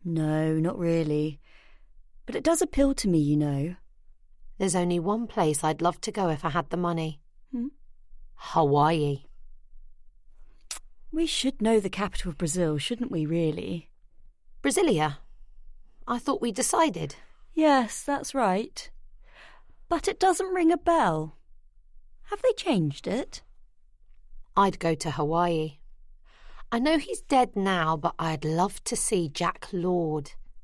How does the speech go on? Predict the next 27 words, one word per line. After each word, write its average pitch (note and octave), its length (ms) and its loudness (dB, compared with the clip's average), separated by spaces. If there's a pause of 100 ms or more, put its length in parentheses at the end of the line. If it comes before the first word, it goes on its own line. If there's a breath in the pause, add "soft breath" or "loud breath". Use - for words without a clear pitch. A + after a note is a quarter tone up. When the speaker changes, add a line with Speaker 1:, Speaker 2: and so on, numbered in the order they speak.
(140)
Speaker 2:
He G#3 240 2
was E3+ 160 2
in D3+ 140 2
Hawaii D#3 480 0
Five-O. D#3+ 600 2 (580)
If - 160 -8
the - 80 -8
studios E3+ 560 2
are - 20 -2
still G3+ 300 0
there, D#3 300 0 (440)
I'd D#3 140 -6
love A#3+ 180 -2
to - 100 -2
get - 140 0
a - 60 -8
picture - 480 -2
or D#3+ 80 -2
something. D#3 580 -2 (520)
Speaker 1:
You're B3 280 6
a B3+ 40 4
fan C4 340 4
of A#3 80 -8
Jack - 320 2
Lord? G3+ 480 -2 (500 soft breath)
Speaker 2:
Oh, F3+ 160 2
yes. F3 640 0